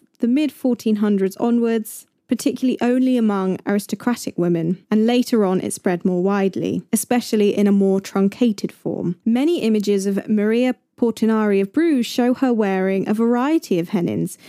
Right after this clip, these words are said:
particularly one from when she was fourteen, which is now held at the Met, that depicts her dressed in the height of late fifteenth century fashion,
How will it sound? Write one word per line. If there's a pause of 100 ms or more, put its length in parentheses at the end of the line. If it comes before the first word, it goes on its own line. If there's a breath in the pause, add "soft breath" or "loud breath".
(200 loud breath)
particularly
one
from
when
she
was
fourteen,
which
is
now
held
at
the
Met, (280 loud breath)
that
depicts
her
dressed
in
the
height
of
late
fifteenth
century
fashion,